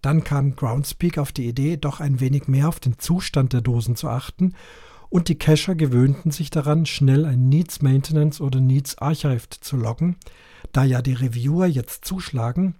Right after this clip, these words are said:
und die Owner zur Wartung antreiben. Man möchte ja nicht eventuell einen neuen, noch nicht zahlenden Cacher durch die Nachlässigkeit eines Owners von einer Mitgliedschaft abhalten.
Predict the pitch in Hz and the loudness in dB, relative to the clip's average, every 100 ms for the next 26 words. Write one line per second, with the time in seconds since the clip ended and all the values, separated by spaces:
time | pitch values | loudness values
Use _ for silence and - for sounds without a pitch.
0 | - - 139 - - 147 147 180 - 180 | -12 -8 -6 -6 -6 -2 0 -2 -4 -4
1 | 156 160 - 131 104 127 - 113 110 135 | -2 -4 -4 -4 -4 -6 -6 -8 -6 -12
2 | - _ - - _ _ - _ 120 120 | -14 _ -20 -20 _ _ -20 _ -2 0
3 | 139 - - 120 123 - 131 131 156 160 | 0 -2 -4 -2 -4 -4 -4 0 2 2
4 | 170 - 135 127 123 120 123 156 180 165 | 2 0 0 2 2 2 2 2 2 0
5 | 135 120 - 156 - - - 123 113 120 | -4 -4 -2 -4 -4 -16 -8 -4 -2 -2
6 | 139 - 147 - 123 - 156 156 120 - | -4 -4 -8 -4 -6 -4 -6 -4 -6 -8
7 | - 117 110 113 139 135 - - 156 156 | -6 -4 -2 -4 -4 -4 -6 -6 -6 -4
8 | 143 135 - 131 131 147 180 - - - | -2 -4 -4 -4 -2 -2 -4 -10 -18 -20
9 | - - - - 147 139 147 147 - 165 | -20 -20 -16 -6 -2 2 4 4 2 -6
10 | - 170 - - - - 131 123 - - | -2 -4 -4 -12 -10 -6 -2 -4 -6 -12